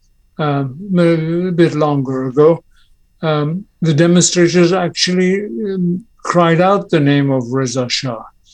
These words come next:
and said, "Well, may God preserve you or preserve your memory." So <laughs> yes,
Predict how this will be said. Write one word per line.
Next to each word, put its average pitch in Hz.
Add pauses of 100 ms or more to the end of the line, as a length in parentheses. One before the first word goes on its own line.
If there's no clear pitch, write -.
(300)
and 151
said, 151
"Well, 151
may 151
God 143 (120)
preserve 156
you 123 (280)
or 175
preserve 143
your 151
memory." 151 (720)
So -
<laughs> 151
yes, -